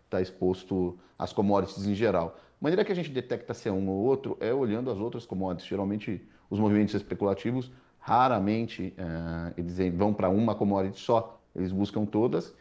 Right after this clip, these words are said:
E daqui a duas semanas, a gente olhando o Commitment of the Traders, que é uma estatística que separa os comerciais dos, eh,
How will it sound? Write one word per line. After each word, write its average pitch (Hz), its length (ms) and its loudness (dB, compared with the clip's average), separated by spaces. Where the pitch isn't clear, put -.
E 202 160 2
daqui 123 280 2
a 107 60 6
duas 107 180 2
semanas, 123 380 -2
a 110 60 0
gente 107 240 -4
olhando 95 420 -4
o - 100 -8
Commitment 98 460 2
of 92 60 0
the 101 80 2
Traders, 113 380 0
que - 80 -4
é 110 40 2
uma 98 460 -2
estatística 101 760 -2
que 92 440 2
separa 104 680 2
os 90 160 -4
comerciais 98 720 2
dos, 95 880 0
eh, 90 260 -14